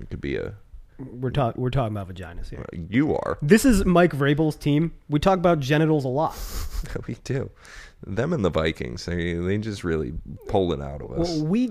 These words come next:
Speaker 2: we decide to talk about genitals with the Vikings.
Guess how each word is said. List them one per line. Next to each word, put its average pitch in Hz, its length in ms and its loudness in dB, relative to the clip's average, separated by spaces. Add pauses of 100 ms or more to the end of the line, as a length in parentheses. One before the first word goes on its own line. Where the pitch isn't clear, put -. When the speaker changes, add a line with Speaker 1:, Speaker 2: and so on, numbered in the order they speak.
Speaker 2:
we 180 240 -2
decide 139 640 -4
to 151 80 -4
talk 156 300 -2
about 151 260 -2
genitals 151 480 -2
with 151 100 -4
the 156 80 -2
Vikings. 151 520 -2